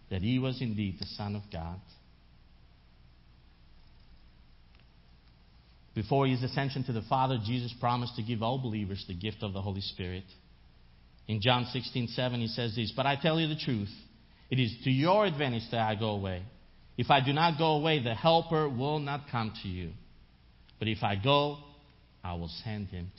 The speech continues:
to you." See, the people in our story today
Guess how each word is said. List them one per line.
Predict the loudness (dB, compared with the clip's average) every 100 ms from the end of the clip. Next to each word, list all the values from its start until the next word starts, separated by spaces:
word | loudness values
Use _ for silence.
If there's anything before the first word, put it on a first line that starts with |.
| -14
to |
you." | -10 -10 -12 -14 -20 -20 -20 -20 -20 -20 -20 -20 -20 -20 -20 -20 -20 -20 -20 -20 -20 -20 -20 -20 -20 -20 -6
See, | 0
the | 2
people | 2 2 2 0
in | 2
our | 0
story | 0 0 0 -2
today | -4 -4 -2 -4